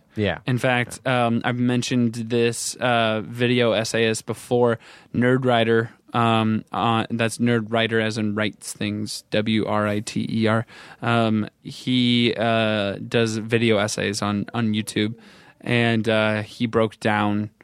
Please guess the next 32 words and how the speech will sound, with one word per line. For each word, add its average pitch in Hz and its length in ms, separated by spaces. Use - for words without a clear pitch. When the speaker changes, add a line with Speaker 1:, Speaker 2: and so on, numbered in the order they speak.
Speaker 2:
one 110 340
of 107 160
Anthony 113 400
Hopkins's, 110 920
like, 104 260
performances 107 720
in 107 160
a 107 80
scene 131 580
of 147 280
Westworld, 165 540
and 123 500
there's 127 320
just, 135 160
like, 127 140
a 120 60
point 120 320
where 110 180
he, 117 180
like, 113 180
points 117 300
out 104 160
how 104 400
Anthony 117 360
Hopkins 110 760
goes 113 460
through 110 520
about 113 320
nine 110 480
different 110 440
<laughs> - 0
emotions 104 840